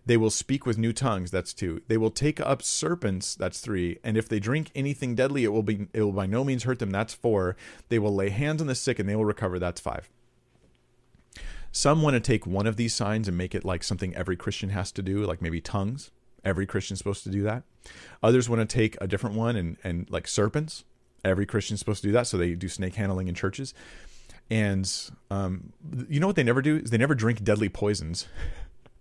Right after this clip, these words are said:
Right? They never drink deadly poisons, like, as if every Christian's, why not just drink cyanide? I mean, if you're gonna really prove, I mean, please don't do this, God forbid.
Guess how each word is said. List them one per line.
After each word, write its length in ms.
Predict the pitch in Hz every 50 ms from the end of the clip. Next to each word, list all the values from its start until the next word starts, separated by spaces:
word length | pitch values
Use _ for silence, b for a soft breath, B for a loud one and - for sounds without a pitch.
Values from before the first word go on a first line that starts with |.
| - - _ _ _ _ _ _ _ B B B B B
Right? 200 | - 131 151 -
They 100 | - 139
never 180 | 131 170 185 190
drink 220 | 156 156 170 160
deadly 220 | 139 151 143 147 143
poisons, 520 | - - 135 147 151 131 113 117 135 -
like, 160 | 113 101 -
as 100 | 117 110
if 100 | 117 107
every 200 | 120 113 120 123
Christian's, 360 | 117 - 131 113 120 117 120 113
why 220 | 110 123 139 160
not 140 | 170 175 156
just 240 | 156 139 131 139 135
drink 260 | 123 127 151 147 -
cyanide? 500 | - - 156 202 247 151 87 - - - -
I 40 |
mean, 60 | 117 110
if 80 | 110
you're 80 | 131 127
gonna 140 | 127 117 104
really 280 | 104 117 135 139 135
prove, 380 | 110 - - 135 135 123 107 98
I 60 | 92
mean, 120 | 98 92
please 200 | - - 120 104
don't 160 | 92 87 85 82
do 100 | 85 82
this, 240 | 78 73 - -
God 180 | - 101 87 -
forbid. 400 | - - - 87 82 76 78